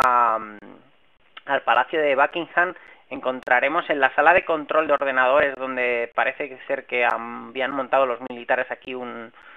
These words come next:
un, pues bueno, un puesto avanzado, que además casualmente encontramos también por primera vez el, el, el otra arma que no sea el bate o la pistola,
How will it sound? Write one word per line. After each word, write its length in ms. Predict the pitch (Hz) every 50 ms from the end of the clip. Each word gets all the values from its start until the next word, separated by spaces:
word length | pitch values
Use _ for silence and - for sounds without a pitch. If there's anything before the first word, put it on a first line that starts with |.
| - - - - - - _ _ _ -
un, 160 | 123 123 117
pues 120 | - 110
bueno, 200 | 110 127 123 117 120
un 80 | - 110
puesto 380 | - 135 131 - - 127 123
avanzado, 580 | 117 117 120 - 180 - - 135 139 139 147 156 - - - _ _ _ -
que 80 | - 123
además 260 | 120 120 127 147 156 151 - - _ _ _ _ _
casualmente 600 | - 127 123 - - 147 143 151 156 156 156 143
encontramos 600 | 143 131 123 131 127 127 127 135 143 147 143 -
también 480 | - 117 120 131 143 147 143 143 135 - _ _ -
por 200 | - 127 120 -
primera 300 | 123 123 123 131 139 143
vez 140 | 143 143 - -
el, 460 | 131 127 127 123 120 117 113 110 107 -
el, 1080 | - 104 117 120 113 110 110 110 107 107 107 107 107 107 104 98 101 92 92 90 90 87 87 90 -
el 260 | - 104 104 - - -
otra 340 | - 127 131 - - 139 135
arma 220 | 139 143 143 127 -
que 80 | 127
no 120 | 120 123 123 - -
sea 160 | - 135 117
el 100 | 113 113
bate 300 | 117 135 135 131 - 123
o 80 | 120 117
la 160 | 117 113 -
pistola, 500 | 117 110 - - - 135 139 151 170